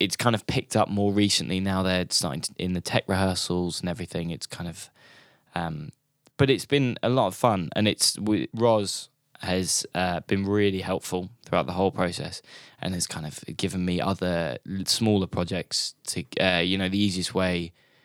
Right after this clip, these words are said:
that she found for me to learn is by me doing something and then her giving me notes or feedback on it. And that was the easiest way. So we've done a few of those, and now kind of we're into the real, the actual performance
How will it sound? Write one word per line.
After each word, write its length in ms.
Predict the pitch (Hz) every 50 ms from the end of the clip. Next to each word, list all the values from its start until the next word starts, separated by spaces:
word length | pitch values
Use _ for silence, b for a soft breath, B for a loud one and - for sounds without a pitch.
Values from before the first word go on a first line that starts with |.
| b - -
that 220 | - 95 - - -
she 240 | - - 98 95
found 800 | 82 - - - 95 95 90 87 85 85 85 85 80 - - - _ -
for 120 | - -
me 120 | 95 95 87
to 140 | - - 82
learn 600 | 95 98 104 101 92 90 87 85 82 - 90 98 b b b b b b b b b -
is 120 | 92 90
by 300 | - - 85 82 82 82
me 220 | 82 90 101 101 90
doing 320 | - - 104 101 98 95
something 240 | 85 - 73 - 90
and 180 | 90 85 85 85
then 60 | -
her 100 | 95 90
giving 320 | - - 98 82 92 90
me 80 | 90 90
notes 420 | 90 95 92 92 87 - - -
or 80 | 85 82
feedback 520 | - - 92 92 90 - 80 82 85 - -
on 100 | - -
it. 100 | - - _ _ _
And 120 | - 95 95
that 140 | 87 -
was 120 | - 82 -
the 80 | -
easiest 280 | - 80 - - 78 -
way. 240 | - - - 113 B B B B B B B B B -
So 160 | - 101 98 87 -
we've 160 | 87 107 101
done 140 | - 135 127
a 40 | 113
few 180 | - - 107 98
of 60 | 92
those, 240 | 92 90 90 87 90
and 160 | 95 98 98
now 380 | 98 95 95 90 90 90 87
kind 180 | 85 - - 92
of 100 | 87 82
we're 120 | 92 98
into 300 | 98 92 92 87 - -
the 80 | 92 90
real, 320 | 90 92 92 87 87 85
the 180 | - 92 95 95
actual 600 | 90 - - - - - 95 90 87 85 - - -
performance 400 | - - - - 90 90 82